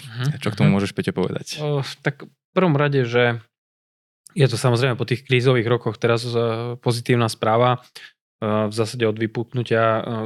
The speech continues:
Speaker 1: covidu máme za sebou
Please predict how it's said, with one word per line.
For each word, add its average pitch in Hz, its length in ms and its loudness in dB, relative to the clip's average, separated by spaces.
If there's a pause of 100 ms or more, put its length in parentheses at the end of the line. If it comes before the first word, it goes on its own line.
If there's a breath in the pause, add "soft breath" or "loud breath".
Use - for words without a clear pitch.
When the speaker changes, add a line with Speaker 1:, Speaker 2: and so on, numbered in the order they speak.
(140)
Speaker 1:
covidu 117 720 -6 (540)
máme 110 340 -4
za 104 160 -4
sebou 110 480 0